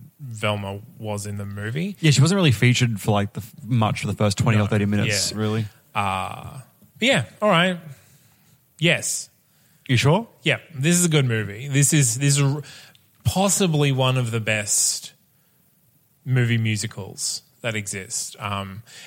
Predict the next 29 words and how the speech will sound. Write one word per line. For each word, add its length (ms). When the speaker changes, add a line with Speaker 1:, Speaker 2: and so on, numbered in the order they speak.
Speaker 1:
because 280
it, 140
it 140
uses 440
the 100
form 580
in 160
a 80
way 440
that 360
pays 400
homage 720
to 480
the 140
screen, 840
but 120
also 440
adds 360
something 320
that's 240
very 720
specific 840
to 240
the 120
film 360
genre. 480
You, 140
you 220
really 380